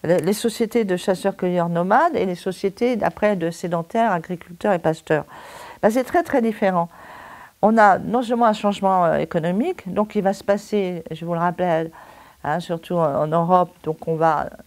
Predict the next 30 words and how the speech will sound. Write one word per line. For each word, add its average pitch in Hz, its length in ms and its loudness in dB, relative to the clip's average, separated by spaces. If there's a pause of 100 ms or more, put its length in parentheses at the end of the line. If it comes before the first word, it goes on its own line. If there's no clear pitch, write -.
avoir 156 300 -2
le 147 60 -2
réchauffement 160 480 -6
climatique, 170 640 -10 (220)
hein, 180 120 -8
de 170 120 -4
l'Holocène, 165 580 -4 (200)
on 165 80 -8
est 156 120 -4
en - 80 -10
plein 160 180 -6
dans 151 140 -6
l'Holocène, 151 600 -6
hein. 254 80 -12 (840)
Donc 196 120 0
il 196 40 4
va 202 80 6
y - 20 4
avoir 185 300 4
le 160 80 6
réchauffement 190 440 2
climatique, 190 580 -2
donc 220 260 -2
il 165 120 0
va, 151 220 -2
l'Europe 180 500 2
va 160 400 0 (120)
sortir 185 360 -4
des 165 100 -2
glaciations, 165 680 -2